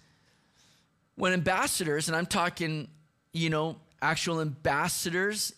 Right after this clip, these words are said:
in our world and in our globe and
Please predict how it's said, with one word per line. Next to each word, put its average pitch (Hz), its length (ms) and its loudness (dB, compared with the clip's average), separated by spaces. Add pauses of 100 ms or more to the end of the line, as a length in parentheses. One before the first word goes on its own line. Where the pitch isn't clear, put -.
in 151 220 0
our 139 360 0 (160)
world 160 640 0
and 143 160 -4 (380)
in 147 100 0
our 147 120 2
globe 156 480 2
and 139 180 -2